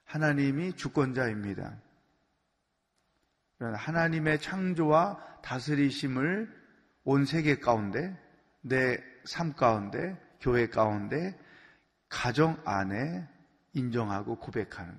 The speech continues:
것. 두 번째는 십자가 신앙입니다. 우리의 사랑, 하나님의 우리들을 향하신 사랑, 그 사랑에 의한 희생,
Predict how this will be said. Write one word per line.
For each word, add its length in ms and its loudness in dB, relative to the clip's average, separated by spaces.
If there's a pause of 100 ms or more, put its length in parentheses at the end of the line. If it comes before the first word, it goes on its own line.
것. 80 -20 (1800)
두 100 -4
번째는 680 4 (640)
십자가 520 4
신앙입니다. 580 -2 (1800)
우리의 320 4
사랑, 520 -2
하나님의 640 4
우리들을 440 4
향하신 420 0
사랑, 420 -8 (1400)
그 160 -2
사랑에 800 2 (120)
의한 520 -2 (260)
희생, 480 -4